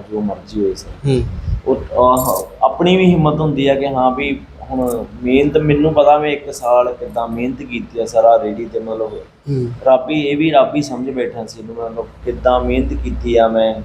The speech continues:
Speaker 1: ਦਿਨ ਰਾਤ, ਦਿਨ ਰਾਤ ਅੱਡਾ, ਕਦੇ ਸਾਫ਼ ਸਫਾਈ ਕਰਨੀ, ਕਦੇ ਕੁਛ। ਰਾਤੀ ਬਾਰਾਂ ਇੱਕ ਵਜੇ ਵੀ ਹਨੇਰੀ ਤੂਫਾਨ ਆਉਂਦਾ ਸੀ ਤੇ ਮੈਂ ਘਰਦਿਆਂ ਨੂੰ ਕਹਿੰਦਾ ਸੀ, "ਯਾਰ ਮੰਮੀ, ਤੂੰ ਤਰਪਾਲ ਲਵਾ, ਆਪਣੀ ਉੱਠ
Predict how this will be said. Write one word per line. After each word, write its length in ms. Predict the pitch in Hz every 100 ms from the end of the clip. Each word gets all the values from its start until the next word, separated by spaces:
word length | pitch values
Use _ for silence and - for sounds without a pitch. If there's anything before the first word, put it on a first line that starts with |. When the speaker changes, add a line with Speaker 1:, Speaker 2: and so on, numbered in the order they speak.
| - - - -
Speaker 1:
ਦਿਨ 180 | 127 123
ਰਾਤ, 420 | 120 120 120 117
ਦਿਨ 240 | 120 117
ਰਾਤ 180 | 117 120
ਅੱਡਾ, 260 | 113 117 113
ਕਦੇ 240 | 117 117
ਸਾਫ਼ 300 | 117 110 110
ਸਫਾਈ 260 | - 113 107
ਕਰਨੀ, 340 | 110 107 110
ਕਦੇ 200 | 110 110
ਕੁਛ। 280 | 110 107 113
ਰਾਤੀ 760 | 110 120 123 - 143 147 143 101 - _
ਬਾਰਾਂ 220 | - 131 135
ਇੱਕ 200 | 131 147
ਵਜੇ 220 | 147 165
ਵੀ 80 | 165
ਹਨੇਰੀ 260 | 160 135
ਤੂਫਾਨ 360 | 131 131 147 143
ਆਉਂਦਾ 260 | 120 123
ਸੀ 120 | 127 147
ਤੇ 80 |
ਮੈਂ 100 | 156
ਘਰਦਿਆਂ 360 | 156 151 131 120
ਨੂੰ 120 | 123
ਕਹਿੰਦਾ 240 | 120 120 123
ਸੀ, 140 | 120
"ਯਾਰ 100 | 117
ਮੰਮੀ, 280 | 117 117 123
ਤੂੰ 80 | 127 -
ਤਰਪਾਲ 400 | 110 104 101 104
ਲਵਾ, 180 | 110 107
ਆਪਣੀ 320 | - 107
ਉੱਠ 60 | 104